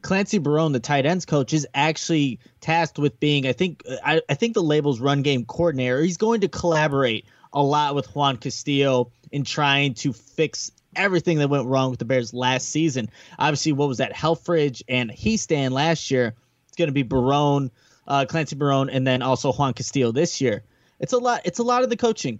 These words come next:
This coaching needs to be able to bring the play up of every single player. If not, like I said earlier,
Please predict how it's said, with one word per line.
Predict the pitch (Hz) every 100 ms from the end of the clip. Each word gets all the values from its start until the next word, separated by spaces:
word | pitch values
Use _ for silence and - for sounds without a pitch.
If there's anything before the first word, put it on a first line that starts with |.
| -
This | 156 -
coaching | 208 196 202 175
needs | 160 180 175 -
to | - 170 - _ _ _ -
be | 165 156 156
able | 160 165
to | 156
bring | 117 - 151 156 - _
the | 147 135
play | - 165 156 139 135
up | 135
of | 127 113
every | 139 151
single | 151 160 131
player. | 113 151 135
If | - -
not, | 143 139 131
like | 120
I | 131
said | - 147
earlier, | 160 165 135 123